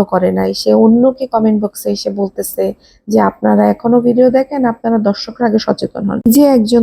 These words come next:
দোগলা, যে কিনা তাদের ভিডিও দেখে, প্রত্যেকটা ভিডিও দেখে, একজনের না প্রত্যেকের ভিডিও দেখে, এবং ওদের আশেপাশে যারা আছে তাদের ভিডিও পর্যন্ত দেখে, সে দর্শকদেরকে কমেন্ট বক্সে এসে রিপ্লাই দেয়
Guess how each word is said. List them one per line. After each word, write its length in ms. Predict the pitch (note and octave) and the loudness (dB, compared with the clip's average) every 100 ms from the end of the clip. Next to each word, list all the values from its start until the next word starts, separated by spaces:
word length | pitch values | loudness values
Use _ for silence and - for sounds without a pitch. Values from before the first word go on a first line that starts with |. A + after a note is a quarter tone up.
| G#3+ | 4
দোগলা, 420 | G#3 F3+ F#3 F3+ A#3 - _ _ _ | 2 2 0 0 -4 -10 _ _ _
যে 220 | F#3+ G3 G3 | -4 0 0
কিনা 300 | G#3+ G#3+ G#3+ A3 A3 | 2 4 4 2 2
তাদের 280 | G3 G3+ G3 | 0 0 2
ভিডিও 320 | F#3+ G3 G#3 A#3 | 2 2 4 2
দেখে, 460 | F#3+ F3+ - A3 F#3 A#3+ | 2 -2 -2 0 0 -2
প্রত্যেকটা 540 | - G3+ - A#3 - B3 | -6 -10 -4 -4 -2 0
ভিডিও 320 | A3 F#3+ G3 G#3 | 2 2 4 2
দেখে, 380 | G3 F#3+ - G#3 G#3 | 2 0 0 2 4
একজনের 480 | G3 F#3 A3+ A#3 A#3 | 2 2 2 4 4
না 140 | G#3 | 2
প্রত্যেকের 600 | G#3 - _ - C4+ C4+ | 0 -6 _ -4 0 0
ভিডিও 260 | G#3 F#3+ G3 | 0 2 2
দেখে, 340 | E3+ E3+ - - - - - | 0 -4 -8 -12 -14 -18 -2
এবং 140 | G3+ G3+ | 2 4
ওদের 200 | G#3 G#3+ | 4 2
আশেপাশে 520 | - A3 B3+ B3 B3+ | 0 -2 0 0 2
যারা 260 | A3 G#3 G3+ | 2 2 2
আছে 180 | G#3 A3+ - | -2 -8 -4
তাদের 300 | G#3 G3+ B3+ | 0 2 4
ভিডিও 240 | A3+ G#3 G#3 | 4 2 2
পর্যন্ত 380 | G3 G3 F#3 F#3 | -2 -6 -8 -8
দেখে, 380 | F#3 F3+ - - - _ _ _ - | -8 -10 -10 -10 -12 _ _ _ -8
সে 260 | G3+ G#3+ B3+ C4 A3+ | 0 4 4 4 2
দর্শকদেরকে 800 | G3+ G3 - G#3 G3+ G#3+ - A3 | 0 -2 -2 -2 0 -2 0 0
কমেন্ট 380 | G#3+ G#3 G3+ G3+ | 0 0 0 0
বক্সে 280 | G3+ - - | -2 -4 -4
এসে 180 | G3+ G#3+ | 0 0
রিপ্লাই 440 | G3+ G3+ G#3 G3 F3+ | 0 0 0 0 0
দেয় 240 | F#3 | -2